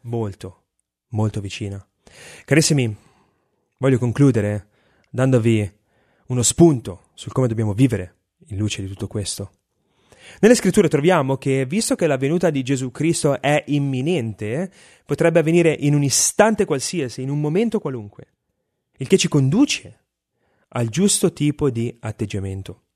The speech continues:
L'atteggiamento dell'aspettativa non dovrebbe trasformarci in fanatici zelanti come quelle persone che si mettono il pigiama e si siedono sul tetto.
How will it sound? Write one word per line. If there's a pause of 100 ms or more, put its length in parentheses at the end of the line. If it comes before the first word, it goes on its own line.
(760)
L'atteggiamento
dell'aspettativa (260)
non
dovrebbe
trasformarci
in
fanatici
zelanti
come
quelle
persone
che
si
mettono
il
pigiama
e
si
siedono
sul
tetto.